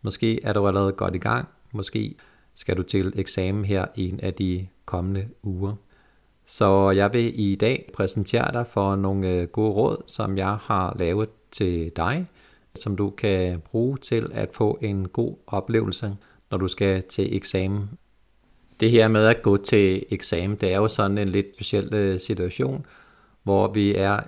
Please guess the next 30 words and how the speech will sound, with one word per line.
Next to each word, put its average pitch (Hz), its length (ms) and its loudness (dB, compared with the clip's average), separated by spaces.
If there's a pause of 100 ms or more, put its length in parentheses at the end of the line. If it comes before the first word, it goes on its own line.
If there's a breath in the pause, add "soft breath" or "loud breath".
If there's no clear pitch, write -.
(140)
i 104 340 -2
en 98 180 -2
situation, 110 680 -2
der 98 420 -2
ligesom 107 360 -4
kommer 95 380 -2
til 101 240 -4
at 98 400 -4
gælde 98 300 0
her 104 200 0
og 92 240 -2
nu. 123 200 -2 (420 loud breath)
Alt 104 300 -2
eller 92 160 0
intet, 120 480 -2
det 98 100 -4
kan 92 140 -2
gå 85 320 -2
godt, - 460 -6
det 92 100 -2
kan 95 100 -2
gå 87 420 -2 (300)
mindre 123 540 -6 (220)
godt, - 480 -2
eller 98 280 2
det - 260 -4
kan 98 160 0
gå 92 460 0
helt 101 300 -6
galt. 92 400 -8